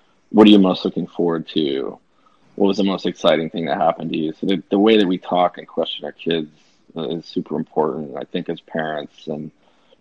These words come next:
the last thing I'll finish with, and I'll shut up and let you ask <laughs> questions. Um,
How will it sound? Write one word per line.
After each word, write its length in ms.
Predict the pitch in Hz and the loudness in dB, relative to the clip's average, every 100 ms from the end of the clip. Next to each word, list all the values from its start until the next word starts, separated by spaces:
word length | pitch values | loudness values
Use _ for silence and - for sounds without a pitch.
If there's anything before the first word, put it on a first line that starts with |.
| _ _ | _ _
the 120 | 101 | 0
last 280 | 101 101 - | 4 6 4
thing 160 | 95 90 | 2 2
I'll 140 | - - _ _ _ _ _ - | -2 -6 _ _ _ _ _ -4
finish 260 | 92 87 | -4 -2
with, 160 | 85 82 | -6 -6
and 100 | 80 | -6
I'll 60 | 64 | -6
shut 240 | - 82 | -2 0
up 180 | 73 71 | -2 -4
and 80 | 73 | -10
let 160 | 50 | -6
you 80 | 78 | -2
ask 180 | 76 - _ _ _ | -4 -6 _ _ _
<laughs> 280 | _ _ - | _ _ -6
questions. 720 | - 104 - - 110 - 95 151 - - - | 0 0 0 2 2 0 -2 -2 -2 -12 0
Um, 300 | 113 95 | 4 4